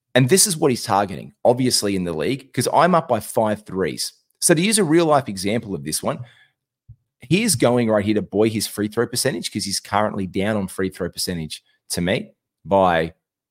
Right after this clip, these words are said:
point three six, and I've got the better free throw shooters on mine. Duncan shoots well. McDell's targeting that. Smart move.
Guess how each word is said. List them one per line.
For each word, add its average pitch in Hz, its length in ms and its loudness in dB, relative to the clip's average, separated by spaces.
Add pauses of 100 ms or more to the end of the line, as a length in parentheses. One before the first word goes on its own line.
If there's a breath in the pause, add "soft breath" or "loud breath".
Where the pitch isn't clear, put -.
(140)
point 117 280 0
three 98 260 -4
six, - 420 -6 (260)
and 117 100 6
I've 110 100 6
got 101 100 0
the 92 60 -4
better 87 180 -2
free 90 200 -2
throw 87 180 -2
shooters 92 300 -2
on 90 80 -4
mine. 156 280 0 (480)
Duncan 101 320 0
shoots 113 280 -2
well. - 380 -2 (140)
McDell's 214 400 4
targeting 180 420 4
that. 214 240 2 (480)
Smart 87 400 0
move. 151 360 0